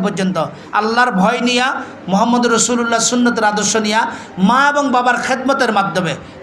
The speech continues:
যাতে নিজেদেরকে আল্লাহওয়ালা বানাইতে পারি এবং নিজে আল্লাহওয়ালা বই না অপর দিগকে আল্লাহওয়ালা বনানের মস্ক করাইতে পারি। আল্লাহ আমাদের তৌফিক দান করেন, আমিন। এবং যেই যেখানেই পেশাজীবীতে যাবেন,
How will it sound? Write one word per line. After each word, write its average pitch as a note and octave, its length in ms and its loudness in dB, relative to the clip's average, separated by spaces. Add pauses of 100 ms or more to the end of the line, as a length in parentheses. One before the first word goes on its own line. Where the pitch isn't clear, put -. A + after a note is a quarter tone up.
যাতে F#3 160 -2 (100)
নিজেদেরকে A#3 500 0 (440)
আল্লাহওয়ালা A#3 720 2 (140)
বানাইতে G3 380 0 (100)
পারি A#2+ 180 -6 (520)
এবং A3+ 120 2 (120)
নিজে A#3+ 200 4 (100)
আল্লাহওয়ালা C4 520 2 (140)
বই D4 160 4
না E4 140 4 (460)
অপর E4+ 280 0
দিগকে D#4+ 360 0
আল্লাহওয়ালা B3+ 440 2 (100)
বনানের A#3 400 0
মস্ক G#3+ 200 0 (140)
করাইতে F#3 340 -2
পারি। C3+ 120 -4 (280)
আল্লাহ G#3 200 -2
আমাদের F#3 260 0
তৌফিক E3 320 -2
দান D#3 160 -2
করেন, C#3+ 220 -2
আমিন। B2+ 160 -4 (360)
এবং B3 120 0 (100)
যেই D4+ 160 2 (100)
যেখানেই D4+ 460 0 (400)
পেশাজীবীতে B3 640 -2
যাবেন, G3 260 0